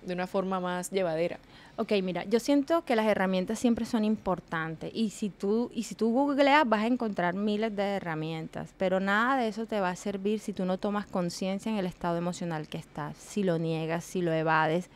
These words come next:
Speaker 2: si lo, si lo evitas. Muchas personas, y lo hablábamos ahorita, evaden el dolor en el trabajo,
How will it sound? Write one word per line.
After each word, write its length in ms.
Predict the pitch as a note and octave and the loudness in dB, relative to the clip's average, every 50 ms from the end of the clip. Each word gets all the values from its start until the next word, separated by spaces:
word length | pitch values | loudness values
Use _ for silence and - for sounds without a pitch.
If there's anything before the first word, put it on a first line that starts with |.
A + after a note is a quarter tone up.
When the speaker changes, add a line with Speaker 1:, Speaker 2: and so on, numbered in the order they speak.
| - - | -20 -12
Speaker 2:
si 160 | - - G#3+ | -4 0 2
lo, 260 | G3 F#3+ F3+ F3 E3 - | 4 4 4 4 2 0
si 180 | - - - G#3 | -6 -4 0 2
lo 140 | G3 F#3 F3 | 6 6 6
evitas. 800 | E3+ E3 F3+ A3 B3 B3 A#3 - - F3 D3 D3 - - - - - - - - - - | 6 6 8 8 8 8 8 6 0 -2 -2 -2 -6 -10 -16 -18 -20 -20 -20 -18 -8 -2
Muchas 240 | A3 A3 G#3 C#4+ D4 | -2 2 2 2 2
personas, 480 | - D4 B3+ G#3+ - - G3 F#3 G#3+ B3 | 2 0 0 0 -2 -6 -6 -4 -2 0
y 20 | |
lo 80 | A#3+ G#3+ | 0 0
hablábamos 460 | F#3+ F3 E3 D#3 D#3+ F3 G#3+ A#3 A3+ | 2 0 0 0 -2 -2 -2 -2 -2
ahorita, 400 | A3 F#3 F#3 F3 - F#3 G3+ - - - - - - | -2 -2 -2 -2 0 -2 -2 -2 -6 -20 -12 -2 2
evaden 400 | G#3+ G#3+ G#3 G3 G3 G#3 G#3+ A#3 | 4 6 6 8 6 6 6 4
el 120 | A#3+ A#3 | 4 6
dolor 280 | G3+ F#3 F3+ F3 E3+ F3 | 6 6 6 6 4 4
en 80 | F#3+ | 2
el 120 | G3+ G#3 G3 | 0 0 -2
trabajo, 540 | - E3+ D#3+ D#3 D#3 D#3+ E3+ D#3+ E3+ C#3+ | 0 0 2 4 4 2 2 0 -6 -12